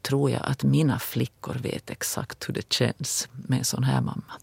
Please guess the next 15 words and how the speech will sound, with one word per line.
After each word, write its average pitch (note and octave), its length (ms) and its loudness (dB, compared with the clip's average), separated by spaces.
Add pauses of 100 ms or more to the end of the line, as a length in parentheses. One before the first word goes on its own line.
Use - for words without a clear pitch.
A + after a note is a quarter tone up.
(1500)
Musikfestspelen C#3 920 0
Korsholm C#3+ 840 0
drog B2+ 220 -8
igång D3 340 0
när C3+ 120 0
jag C3 60 -2
var C#3 160 -2
arton. C#3+ 680 0 (720)
I C#3+ 60 -2
flera D#3 460 4
år C3+ 200 0
var C3+ 80 0
jag C3+ 140 2
med C#3 240 4
som B2+ 300 2